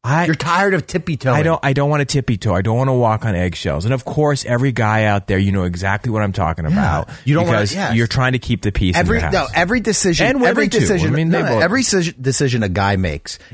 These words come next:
Speaker 2: it's a, they, they have this thought process. It's a risk-reward thought process that they,
Speaker 1: Absolutely.
Speaker 2: that they have in their head.
Speaker 1: Mm-hmm.
Speaker 2: Is, is what I'm about to do worth the, the talking to or the anguish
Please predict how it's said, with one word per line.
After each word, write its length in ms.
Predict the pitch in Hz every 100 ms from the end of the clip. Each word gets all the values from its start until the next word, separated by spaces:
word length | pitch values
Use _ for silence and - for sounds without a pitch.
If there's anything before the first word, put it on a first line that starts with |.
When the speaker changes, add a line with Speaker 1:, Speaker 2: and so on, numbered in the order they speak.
| -
Speaker 2:
it's 200 | 117 -
a, 320 | 123 113 110 -
they, 260 | 135 120 -
they 180 | 127 131
have 320 | 127 139 156
this 200 | 143 131
thought 280 | - 120 -
process. 560 | - 65 - - - - _ -
It's 120 | 107
a 100 | 120
risk-reward 960 | 95 117 160 - 131 135 117 113 110 110
thought 300 | 131 113 -
process 340 | 101 73 -
that 220 | 107 104
they, 80 | 131
Speaker 1:
Absolutely. 220 | 107 87
Speaker 2:
that 120 | 120 110
they 120 | 120
have 240 | 120 110
in 80 | 117
their 140 | 127
head. 320 | 131 160 92 76
Speaker 1:
Mm-hmm. 280 | 90 92 95
Speaker 2:
Is, 360 | 127 131 117 - -
is 220 | 123 117
what 180 | 98 139
I'm 140 | 175 190
about 340 | 143 143 139
to 60 | 123
do 400 | 117 113 107 92 - _ -
worth 640 | 90 127 147 131 - - _ _ _
the, 560 | 98 107 113 110 107 101 -
the 540 | 123 92 90 98 95
talking 520 | - 120 139 - 135
to 420 | 117 143 123 127 123
or 240 | 113 104
the 180 | 101 113
anguish 680 | 123 127 131 110 113 -